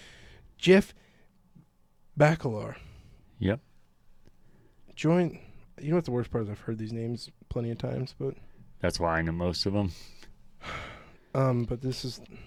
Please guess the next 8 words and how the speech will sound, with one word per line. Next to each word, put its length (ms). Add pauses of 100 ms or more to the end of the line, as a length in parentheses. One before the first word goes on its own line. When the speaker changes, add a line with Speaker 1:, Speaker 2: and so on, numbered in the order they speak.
(440)
Speaker 1:
just 240
reading, 280
it's 120
really 200
throwing 280
me 80
off. 220
Speaker 2:
Yeah. 380